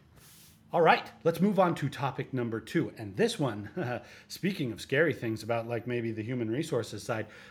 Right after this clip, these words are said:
this one is really scary. It is the marriage or the unholy combination of A I and ransomware. Right now, we all live in a world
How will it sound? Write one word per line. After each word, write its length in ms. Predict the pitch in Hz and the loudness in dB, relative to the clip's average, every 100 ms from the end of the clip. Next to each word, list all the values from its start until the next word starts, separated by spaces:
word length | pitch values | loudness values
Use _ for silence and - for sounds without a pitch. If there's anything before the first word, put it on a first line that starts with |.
| - | -2
this 260 | 123 143 | -2 0
one 120 | 104 85 | -6 -10
is 120 | 82 | -12
really 440 | 85 90 104 98 90 | -16 -6 -6 -6 -8
scary. 560 | - - 87 90 92 | -10 -10 -12 -12 -6
It 100 | 151 | -2
is 320 | 202 190 123 | 2 2 0
the 180 | 110 123 | -2 -2
marriage 720 | 117 120 131 190 165 127 110 127 | 0 0 0 2 4 2 0 -8
or 220 | 131 147 | 0 0
the 140 | 131 131 | 0 -2
unholy 880 | 127 160 160 113 117 147 170 151 117 | -4 -2 -2 -4 -2 0 0 0 -2
combination 760 | 135 139 117 110 156 160 117 - - - | -4 -4 -4 -4 -4 -4 -8 -12 -18 -8
of 200 | 120 107 - | -6 -6 -8
A 200 | 123 139 | -2 0
I 320 | 113 123 98 90 - | 0 -4 -8 -14 -14
and 200 | 120 104 92 | -10 -10 -10
ransomware. 640 | 95 120 135 110 92 95 113 | -6 -4 -4 -6 -12 -14 -16
Right 160 | 113 127 | -12 -6
now, 160 | 117 | -6
we 240 | 110 113 165 | -6 -2 2
all 180 | 151 151 | 2 2
live 200 | 156 156 | 0 -2
in 60 | |
a 40 | 175 | -2
world 360 | 151 135 180 | 0 -2 -4